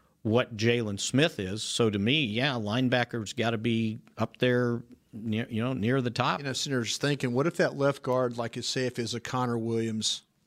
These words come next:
Speaker 2: Texas again, can play left tackle if something happens to Smith?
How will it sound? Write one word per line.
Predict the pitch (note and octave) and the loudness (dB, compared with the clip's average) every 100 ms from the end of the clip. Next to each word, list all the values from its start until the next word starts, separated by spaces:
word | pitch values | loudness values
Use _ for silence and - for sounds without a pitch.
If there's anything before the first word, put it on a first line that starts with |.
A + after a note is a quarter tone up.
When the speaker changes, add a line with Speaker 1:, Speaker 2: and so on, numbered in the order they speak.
| - | -10
Speaker 2:
Texas | - A#2+ - G#2+ | -4 -4 -4 -6
again, | A#2 A2 A2 G#2 _ _ _ _ _ _ _ _ - | -8 -8 -8 -10 _ _ _ _ _ _ _ _ -4
can | D3 | -2
play | B2+ D3+ C3+ | 2 2 2
left | A#2+ B2+ A#2+ | 0 -2 -2
tackle | - A#2 A#2 A#2 G#2+ - | -2 -2 -2 -6 -8 -8
if | A#2+ | -4
something | - A#2+ A2+ | -2 -2 -4
happens | G#2+ A#2+ A#2 A2 - | -4 -4 -4 -8 -8
to | |
Smith? | A2 - A2 G2+ - | -6 -6 -8 -12 -16